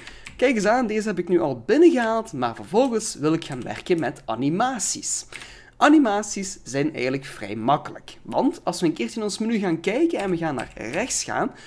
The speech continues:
dan zien we een tabbladje Animation. Bij het tabbladje Animation kunnen we animaties gaan toevoegen. Als ik hier op enter ga klikken, komen we in het animatiescherm. En hier kunnen we verschillende animaties gaan maken voor onze trein.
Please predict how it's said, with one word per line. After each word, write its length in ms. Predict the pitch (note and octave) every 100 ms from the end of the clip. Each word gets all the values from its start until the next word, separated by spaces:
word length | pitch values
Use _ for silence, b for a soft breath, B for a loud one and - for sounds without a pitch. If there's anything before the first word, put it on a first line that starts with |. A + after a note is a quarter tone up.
| B
dan 100 | C#3+
zien 200 | C#3+ C#4
we 100 | C#4
een 200 | - A#2+
tabbladje 520 | - A#3 G#3 G3 E3 -
Animation. 840 | A2+ A2+ G#2+ B2+ A#3 - - - - B B B
Bij 120 | C#4
het 120 | C#4
tabbladje 460 | C#4 B3+ B3 A3 -
Animation 920 | A3 F#3+ D3 D#3 F4+ F4+ F#3+ A#3+ D#4
kunnen 240 | - C4 B3
we 180 | A3+ -
animaties 680 | A3+ G#3+ C3 A2+ - E3 -
gaan 200 | F#3+ F3+
toevoegen. 540 | C#4 B3+ C3 - - - B B B B
Als 140 | - A#3+
ik 80 | A#3
hier 280 | C4 A3+
op 160 | - G3
enter 340 | - B3+ C4+
ga 100 | B3+
klikken, 420 | B3 G#3 G3+ F#3+ -
komen 280 | A#3 A#3
we 60 | -
in 80 | F3+
het 160 | E3
animatiescherm. 1200 | - D3+ C3 A2 A#2 - A2 - - D#3 C3+ - - -
En 140 | -
hier 380 | - F3+ D4+ F4+
kunnen 220 | C4+ B3
we 60 | G3
verschillende 520 | D3 - A#3+ B3 A3
animaties 640 | F3 F3 B2 A2+ C#3+ D#3+ -
gaan 240 | C#3+ C3
maken 440 | C#3+ G3 B3 G#3+ F#3
voor 180 | D#3 E3
onze 260 | D3 C3
trein. 460 | - - G3+ A#2